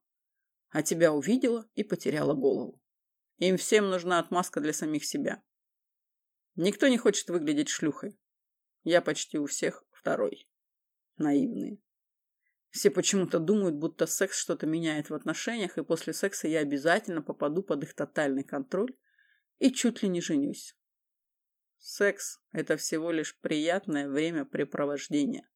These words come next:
Одна знакомая после секса просто достала меня звонками.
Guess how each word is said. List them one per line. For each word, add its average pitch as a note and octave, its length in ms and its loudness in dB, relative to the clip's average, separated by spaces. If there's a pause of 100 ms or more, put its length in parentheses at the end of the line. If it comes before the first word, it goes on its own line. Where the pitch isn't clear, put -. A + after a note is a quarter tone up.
(960)
Одна A3+ 360 6
знакомая G#3+ 520 2
после F#3+ 300 0
секса F3 360 2
просто F3 360 0
достала E3 420 4
меня D3 260 0
звонками. D3+ 640 -2